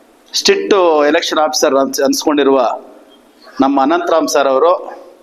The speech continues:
ಮತ್ತು, ಆ, ಮ-, ಮಾಮಿ ಅವರು, ಗಂಗಾಧರ್ ಅವರು ಬಂದು ಇಲ್ಲಿ ತುಂಬ <clears throat> ಯಾವುದೇ ಅಡೆತಡೆಗಳು, ಯಾವುದೇ, ಆ, ಗಲಾಟೆ ಗದ್ದಲಕ್ಕೆ ಅವಕಾಶ ನೀಡದೆ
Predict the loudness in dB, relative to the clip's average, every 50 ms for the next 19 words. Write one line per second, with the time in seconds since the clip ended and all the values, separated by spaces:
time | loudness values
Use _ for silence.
0 | -20 _ _ -4 -2 0 0 0 0 0 0 -2 -4 -8 -10 -12 -16 -20 -20 -18
1 | -8 -4 0 0 2 2 2 2 2 2 0 0 0 0 0 0 0 2 2 2
2 | 2 2 2 2 2 2 0 -4 -8 -10 -8 -4 -2 -2 0 2 2 2 2 2
3 | 2 2 2 0 0 -2 -2 0 2 2 2 2 0 -4 -12 -18 -20 -20 -20 -18
4 | -18 -18 -18 _ _ -6 -2 0 0 2 2 2 0 0 0 0 0 0 0 0
5 | -2 -4 -4 -2 -2 0 0 0 0 -2 -2 -4 -8 -12 -20 -20 -20 -20 -20 -20
6 | _ _ _ -20 -16 -12 -12 -10 -10 -12 -12 -6 -4 0 2 2 2 2 4 2
7 | 2 2 0 0 -2 -2 -2 -2 -2 0 0 0 2 2 2 0 -2 -6 -14 -18
8 | -20 -10 -4 -2 0 0 2 2 2 2 2 0 -2 -4 -10 -14 -18 -20 -20 -20
9 | -20 -20 -14 -6 -4 -2 0 0 2 2 0 0 0 0 0 2 0 0 0 -2
10 | -2 0 0 -2 0 0 0 0 0 0 0 0 0 0 0 -4 -6 -2 0 0
11 | 0 2 2 0 0 0 0 0 0 0 2 2 2 2 0 -2 -6 -14